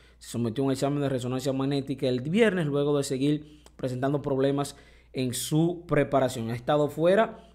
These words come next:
desde que se golpeó con un foul el pasado dieciséis de marzo. Pero yo no creo que los Yankees hayan sentido la ausencia de LeMahieu, ya que Oswaldo Cabrera ha sido su sustituto.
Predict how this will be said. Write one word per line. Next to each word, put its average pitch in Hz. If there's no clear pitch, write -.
desde 135
que 131
se 135
golpeó 127
con 151
un 151
foul 170
el 120
pasado 143
dieciséis 127
de 127
marzo. 104
Pero 113
yo 127
no 135
creo 147
que 156
los 143
Yankees 143
hayan 143
sentido 139
la 120
ausencia 151
de 151
LeMahieu, 165
ya 143
que 160
Oswaldo 151
Cabrera 156
ha -
sido 151
su 151
sustituto. 156